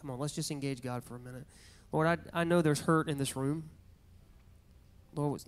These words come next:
sometimes when we come into a ch-, building like this together, we, we put on a church face. And, I mean, nobody wants to just air our dirty laundry out, and we don't expect that. But, Lord, I know there's hurt in here. Some of the details we, we might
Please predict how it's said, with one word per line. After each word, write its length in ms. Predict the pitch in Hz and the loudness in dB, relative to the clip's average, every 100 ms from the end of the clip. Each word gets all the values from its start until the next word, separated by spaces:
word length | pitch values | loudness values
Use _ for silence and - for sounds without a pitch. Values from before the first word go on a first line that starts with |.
| - | -8
sometimes 400 | - 156 160 151 | -6 -2 0 0
when 80 | 147 | 0
we 80 | |
come 220 | 143 156 156 | 0 0 2
into 260 | 151 139 | 2 2
a 40 | 131 | 0
ch-, 120 | - - | -8 -4
building 280 | 151 160 156 | 2 2 4
like 200 | 151 147 | 0 0
this 300 | 160 160 151 | 0 0 0
together, 360 | 147 143 147 143 | -2 0 2 2
we, 100 | 143 | 2
we 100 | 143 | -2
put 200 | 160 147 | 0 0
on 260 | 147 143 - - - - | 0 -4 -10 -20 -20 -10
a 40 | 143 | -2
church 280 | 165 147 | 0 0
face. 460 | - 131 127 - - - - | -2 -4 -4 -6 -8 -14 -16
And, 300 | 135 131 127 127 - - - - - - - | -10 -10 -10 -14 -20 -20 -20 -20 -20 -20 -20
I 260 | - - 143 | -20 -14 -8
mean, 80 | |
nobody 240 | 139 147 151 | 0 2 2
wants 220 | 147 143 | 2 0
to 80 | 135 | -2
just 160 | 139 | -2
air 180 | 131 139 | 0 0
our 120 | 131 | 0
dirty 300 | 127 135 135 | 0 -2 0
laundry 420 | 131 131 127 127 123 | 0 -2 -2 -2 -2
out, 200 | 127 127 | -6 -8
and 140 | 117 - - | -14 -14 -6
we 100 | 139 | -4
don't 160 | 139 | -4
expect 480 | 131 - - 120 - | -6 -8 -8 -12 -14
that. 300 | 123 123 - - - - - - - - - - - - - - - - - - - - | -18 -18 -20 -20 -20 -20 -20 -20 -20 -20 -20 -20 -20 -20 -20 -20 -20 -20 -20 -20 -20 -14
But, 120 | - 175 | -4 0
Lord, 120 | 220 | 0
I 60 | |
know 120 | 226 233 | 2 2
there's 180 | 233 | 0
hurt 240 | 240 247 185 | 2 2 2
in 60 | |
here. 260 | 156 127 113 - - - - - - - - - - | -2 -4 -6 -14 -20 -20 -20 -20 -20 -20 -20 -18 -4
Some 200 | 185 202 | -2 0
of 60 | |
the 60 | 196 | 2
details 480 | 214 208 214 220 190 | 0 2 4 4 4
we, 180 | 214 | 0
we 120 | 180 196 | 0 -2
might 340 | 202 208 | 0 -2